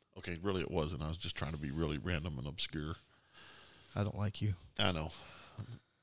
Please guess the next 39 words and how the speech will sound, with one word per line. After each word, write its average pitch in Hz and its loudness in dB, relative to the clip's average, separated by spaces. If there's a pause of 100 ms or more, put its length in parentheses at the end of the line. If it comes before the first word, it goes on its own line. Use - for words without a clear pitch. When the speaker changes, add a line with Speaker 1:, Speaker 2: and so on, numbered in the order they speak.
(760)
Speaker 1:
<laughs> 131 12 (2000)
Speaker 2:
so, 185 8 (3250)
Oh, 143 10
my 117 0
Speaker 1:
I'm 117 -2
Speaker 2:
goodness. 123 4
Speaker 1:
trying 110 10
to 95 2
take 95 6
a 82 0
peek 95 4
over 87 6
here 92 6
and 82 -2
see - 0
if 87 -2
the 87 -6
Spurs, - 0
I - 2
think 165 2
they 285 -2
have, 208 -2
like, 76 -2 (340)
two 170 4
first-round 202 0
picks. - -2 (200)
Speaker 2:
I, 104 6 (260)
I 98 6
don't 98 6
Speaker 1:
Or 95 2
Speaker 2:
know. 104 4
Speaker 1:
maybe 113 8
three. - 0
They 101 2
might 151 2
even 170 -2
have 107 0
three. 123 -2
Uh, 80 0